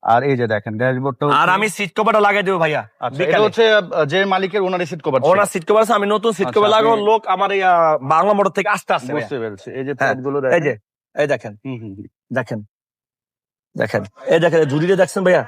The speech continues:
Speaker 1: হ্যাঁ, হ্যাঁ, হ্যাঁ।
Speaker 2: এখন একশো, একশো জুড়ি। এই দেখেন, দ-, ফুড়িটা দেখেন ভাইয়া।
Speaker 1: আচ্ছা।
Speaker 2: মানুষে খুব কষ্টে টাকা দিয়ে একটা গাড়ি কিনে, শখের গাড়ি কিনে, একটু দেখে শুনে বুঝ জানি
Speaker 1: আচ্ছা,
Speaker 2: ভাইয়া।
Speaker 1: আর এখানে কিন্তু আর্মরেস্ট
Speaker 2: হ্যাঁ।
Speaker 1: আছে, এটা হচ্ছে সিটের ভিতরে আছে, এটা,
Speaker 2: হ্যাঁ।
Speaker 1: আহ, ভাইরা যখন সিট কভার লাগাবে ওটা আর কি খুলে দিবে।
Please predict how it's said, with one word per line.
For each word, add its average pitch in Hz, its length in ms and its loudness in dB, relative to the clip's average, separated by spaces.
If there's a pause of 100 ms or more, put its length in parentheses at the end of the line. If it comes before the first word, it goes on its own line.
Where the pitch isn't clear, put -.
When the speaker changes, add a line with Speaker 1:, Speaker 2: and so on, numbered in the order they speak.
Speaker 1:
হ্যাঁ, 131 140 -4
হ্যাঁ, 110 140 -8
হ্যাঁ। 101 100 -14
Speaker 2:
এখন 165 280 0
একশো, 156 280 0
একশো 143 240 -4
জুড়ি। 117 220 -8 (240)
এই 175 100 0
দেখেন, 156 220 0
দ-, 147 240 2 (100)
ফুড়িটা 185 280 2
দেখেন 165 240 -2
ভাইয়া। 156 200 -4 (260)
Speaker 1:
আচ্ছা। 101 300 -14 (200)
Speaker 2:
মানুষে 156 440 0 (640)
খুব 220 300 0
কষ্টে 214 280 0
টাকা 196 180 0
দিয়ে 190 80 -2
একটা 190 140 -2
গাড়ি 165 260 0
কিনে, 143 260 -4 (240)
শখের 214 340 2
গাড়ি 180 200 2
কিনে, 165 140 -4
একটু 156 120 -4
দেখে 208 340 0
শুনে 190 300 -4
বুঝ 185 200 -2
জানি 156 200 -2
Speaker 1:
আচ্ছা, 131 140 2
Speaker 2:
ভাইয়া। 127 180 2
Speaker 1:
আর 120 140 2
এখানে 233 300 2
কিন্তু 233 220 2
আর্মরেস্ট 202 380 4
Speaker 2:
হ্যাঁ। 202 120 2
Speaker 1:
আছে, 214 180 0
এটা 180 120 -2
হচ্ছে 180 320 -4
সিটের 185 360 -6
ভিতরে 147 320 -4
আছে, 170 260 2
এটা, 165 200 2
Speaker 2:
হ্যাঁ। 113 400 0
Speaker 1:
আহ, 143 80 0
ভাইরা 147 220 0
যখন 165 160 -2
সিট 180 200 -8
কভার 175 180 2
লাগাবে 165 340 2
ওটা 156 200 2
আর 139 60 2
কি 139 180 -8
খুলে 151 240 -2
দিবে। 104 180 -4